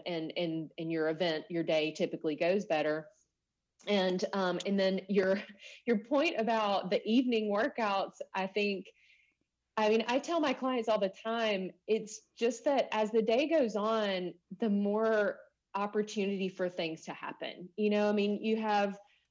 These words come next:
more things that could, I mean, and these are legitimate excuses, right? But things that could creep into your day that by the end of the day, if you haven't gotten that workout in and you've got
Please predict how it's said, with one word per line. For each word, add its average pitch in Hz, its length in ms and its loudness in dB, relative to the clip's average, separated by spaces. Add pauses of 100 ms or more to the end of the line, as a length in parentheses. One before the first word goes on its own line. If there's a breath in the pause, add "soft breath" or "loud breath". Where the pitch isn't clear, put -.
(140)
more 247 680 0 (640)
things 208 460 2
that 196 260 0
could, 196 260 2
I 214 40 0
mean, 226 200 0
and 240 160 2
these 294 160 -2
are 381 100 4
legitimate 220 640 2
excuses, 175 800 -6
right? 185 260 0
But 208 200 -2
things 254 240 0
that 269 240 -2
could 196 160 0 (100)
creep 240 200 -2
into 226 260 -2
your 175 100 -2
day 170 540 0 (220 loud breath)
that 190 400 0 (960)
by 202 140 4
the 214 140 2
end 233 200 4
of 247 60 2
the 220 80 2
day, 240 500 4
if 208 320 0
you 214 280 0 (100)
haven't 233 440 -2 (120)
gotten 196 260 -2
that 185 200 -2
workout 175 480 0
in 180 440 -2 (320 soft breath)
and 185 440 -2
you've 196 260 -2
got 185 420 0